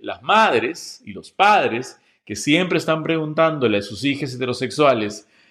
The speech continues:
este, "¿Cuándo vas a darme nietos?", no sé qué,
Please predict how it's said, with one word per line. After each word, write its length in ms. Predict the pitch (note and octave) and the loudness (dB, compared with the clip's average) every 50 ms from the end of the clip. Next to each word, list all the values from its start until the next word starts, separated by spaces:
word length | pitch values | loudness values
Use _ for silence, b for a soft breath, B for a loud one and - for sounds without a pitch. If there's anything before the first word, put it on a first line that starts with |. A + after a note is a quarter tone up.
| b b b | b b b
este, 720 | B2 A2+ - - A#2 A2+ A2+ A2 G#2+ G#2+ G#2+ G#2+ G#2 - - | -8 -6 -4 0 0 2 2 2 2 0 -2 -4 -6 -6 0
"¿Cuándo 300 | - A3 B3+ - - F3+ | 2 2 2 2 0 0
vas 180 | E4 C#4+ - | 0 2 2
a 60 | C4 B3+ | 2 2
darme 300 | A#3+ A#3 A#3 A3 G#3+ G3+ | 2 2 2 0 -2 -2
nietos?", 840 | F#3 F3 E3 D#3+ D#3 D3+ D3 D3 C#3 D3 C#3+ C3+ C3+ C#3 C#3+ C#3+ | 0 0 0 0 0 0 0 0 -2 -2 -2 0 0 0 -2 -2
no 80 | D3 C#3+ | -4 -8
sé 140 | A#2+ B2 B2+ | -6 -4 -4
qué, 220 | D3+ F3 - _ | -4 -4 -6 _